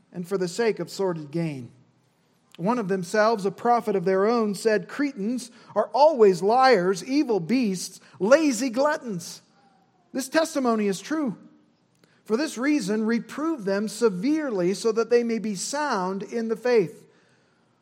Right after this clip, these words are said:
not paying attention to Jewish myths and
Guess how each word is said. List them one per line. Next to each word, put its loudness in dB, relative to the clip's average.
not -4
paying 0
attention -4
to 0
Jewish -2
myths -2
and -10